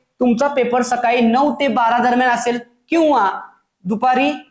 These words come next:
तीन ते सहा दरम्यान असेल, या दोन्ही मधली एखादी शिफ्ट तुम्हाला मिळेल, त्यानुसार तुम्ही तुमची पेपर द्यायचा आहे. ठीक आहे, तीन तीन तासाचा पेपर आहे exactly. ठीक आहे, त्यानंतर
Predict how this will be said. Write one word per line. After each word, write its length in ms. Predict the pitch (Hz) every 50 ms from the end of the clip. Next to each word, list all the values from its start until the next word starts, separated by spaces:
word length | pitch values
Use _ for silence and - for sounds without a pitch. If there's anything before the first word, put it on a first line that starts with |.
| _ _
तीन 200 | 269 269 269 269
ते 400 | 262 254 247 269 294 285 269 -
सहा 280 | - - 247 190 208 208
दरम्यान 320 | 196 202 180 180 175 160
असेल, 200 | 151 143 151 156
या 80 | 180 190
दोन्ही 300 | 196 196 208 208 214 220
मधली 300 | 226 220 208 220 233 - -
एखादी 400 | 214 226 - - 214 202 214 233
शिफ्ट 260 | - 226 - - -
तुम्हाला 340 | 202 202 196 196 233 294 - - - - _ _ 175
मिळेल, 280 | 185 202 220 233 220
त्यानुसार 360 | 220 208 202 202 196 - 214 208
तुम्ही 260 | - 196 208 202 202
तुमची 240 | 208 196 - - 240
पेपर 300 | 240 202 - - 196 185
द्यायचा 260 | 185 175 165 185 185
आहे. 200 | 175 160 151 165 147 - - _ _ _ _ _ _
ठीक 120 | - 240 247
आहे, 340 | 214 - - - - _ _ _
तीन 140 | 233 233 220
तीन 220 | - 240 240 240
तासाचा 280 | 233 226 226 220 196 233
पेपर 300 | 226 226 185 147 202 202
आहे 400 | 214 208 156 135 127 - - 160
exactly. 400 | 160 147 143 143 127 - 120 123 123 - _ _ _ _ _ _ -
ठीक 80 | 247
आहे, 100 | 285 294 285 - - - _ _ _ _ _ _ _ _ _ _ _ _ _ _ _ _ _ _ _ _
त्यानंतर 720 | - 233 254 269 269 220 254 262 247 254 254 254 - - -